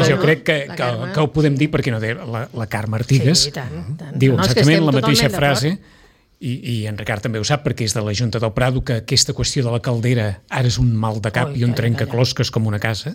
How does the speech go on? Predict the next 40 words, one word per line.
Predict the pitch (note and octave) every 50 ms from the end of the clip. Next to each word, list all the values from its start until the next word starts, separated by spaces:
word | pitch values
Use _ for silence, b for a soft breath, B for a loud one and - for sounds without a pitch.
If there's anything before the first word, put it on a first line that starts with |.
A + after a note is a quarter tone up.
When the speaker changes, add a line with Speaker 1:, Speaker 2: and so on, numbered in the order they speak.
| - - -
Speaker 2:
Sí. | F#3 D#3 C#3+ B B B B B B B _ -
Speaker 1:
la, | - A2+ G#2+ A#2 - -
la | A#2 A2 G2+ G2+
caldera. | - - A#2+ G#2+ G#2+ G#2 B2 B2+ C3 C#3 - - - B B B B B B B B B B B B B B B B _ -
Bueno, | C3+ A#2 G2 - - _ _ _ _ _ -
i, | - F3+ F3 - -
i, | - D3+ C#3+ C3+ C3 B2+ B2 B2+ B2 - - B B B B B B B B B B B B B B B _ - - -
i | G#3+
per | - - C#3+
això | C3 - G3+
dèiem | F3 E3+ F#3 E3+ D3+
aquella | C#3 - E3 E3 D#3
sensació | - - C#3+ A#2+ - C3 - - D#3+ E3 C#3 B2+ D#3+ G#3 - - - - - - - -
de | D3+ A#2 B2 A#2 G#2+
la, | G#2+ A2 G#2+ G#2+ D3+
de | A3 E3 A#2+ C3 A#2 G#2
la | G#2 G#2 G#2
bona | G2 A#2 D3+ F3+ F3+ D#3+
gent | C#3+ D#3 D#3+ D3 D#3 F3 F#3+ - - - _ -
que | - A2+ A2 G#2
fa | G#2 - C#3+ B2+
coses, | C3 E3 C3+ C3 A#2+ C#3 C#3 C#3+ D3+ D3 - - - b b b b b b b _
que | - - A2
no | A2+ B2
cobra | B2+ C#3+ C#3 C#3 B2+
res | B2+ C#3+ C3+ -
per | - - B2 B2
fer-les, | - - C3+ B2 A#2 A#2 A#2+ A#2+ A#2 - - B B B B B
és | A#2+ -
que | - -
s'ha | - F3
d'anar | E3 E3+ E3 E3+ E3+
una | E3+ D#3
mica | D#3 E3+ - E3
amb | C#3+ C#3
compte, | - C3 G#2+ G#2 G2 - G2+
això, | - - - - - _ _ _ -
perquè | - A2+ F#2
al | C#3+ C#3
final | - F3 D#3 C#3+ D3 D3+ E3